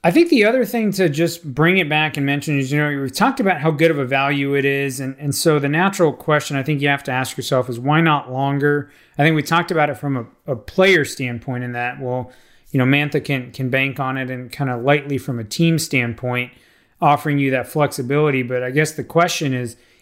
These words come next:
is it the right decision by the team, given how good of a player he's been,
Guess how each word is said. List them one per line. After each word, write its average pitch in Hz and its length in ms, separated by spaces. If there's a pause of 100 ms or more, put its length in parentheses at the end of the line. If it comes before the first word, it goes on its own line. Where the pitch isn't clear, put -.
is 180 180
it 180 140
the 139 80
right 147 420
decision 160 540
by 120 160
the 117 100
team, 127 400
given 131 280
how 131 200
good 139 300
of 139 80
a 127 80
player 139 360
he's 120 220
been, 131 540